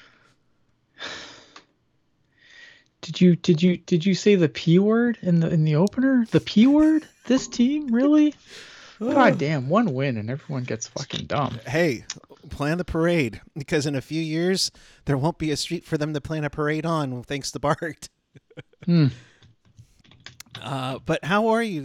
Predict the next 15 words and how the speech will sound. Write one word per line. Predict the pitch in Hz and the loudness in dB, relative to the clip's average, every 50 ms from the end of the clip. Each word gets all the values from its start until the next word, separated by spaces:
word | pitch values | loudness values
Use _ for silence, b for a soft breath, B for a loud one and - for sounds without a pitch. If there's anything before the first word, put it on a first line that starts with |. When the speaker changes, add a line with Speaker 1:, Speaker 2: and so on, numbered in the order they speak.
| 131 95 107 | -10 -12 -12
Speaker 2:
this, | 135 123 - - - - | -10 -10 -10 -10 -12 -14
uh, | - - 156 151 135 127 123 | -16 -14 -12 -10 -10 -8 -8
this | 131 139 - - 147 | -8 -6 -6 -4 -6
evening? | 143 135 123 131 117 117 | -6 -6 -6 -8 -8 -8
Uh, | 123 123 127 127 127 127 127 131 127 - _ _ | -8 -8 -8 -8 -8 -8 -8 -10 -12 -14 _ _
uh, | - 143 143 143 143 143 143 - _ _ _ _ _ _ _ _ _ _ _ _ _ _ _ 151 | -10 -8 -6 -4 -4 -4 -6 -8 _ _ _ _ _ _ _ _ _ _ _ _ _ _ _ -4
uh, | |
uh, | 156 165 165 160 160 - - 190 180 165 160 160 127 104 135 | -2 0 0 0 -2 -4 -6 -6 -4 -4 -4 -4 -6 -8 -8
a | 180 180 | -10 -8
big | 139 - 190 233 196 | -2 0 0 0 0
win | 190 185 180 180 190 208 220 214 | -2 -4 -2 -2 -2 -2 -4 -6
and | 202 - 175 170 165 165 | -8 -6 -6 -6 -4 -4
a | 160 156 156 151 | -4 -4 -4 -4
nice | 151 160 170 180 175 - - - | -4 -4 -4 -4 -4 -6 -6 -6
response, | 160 151 - - 165 160 170 180 175 - - - - | -8 -8 -8 -6 -6 -6 -6 -6 -8 -8 -10 -12 -12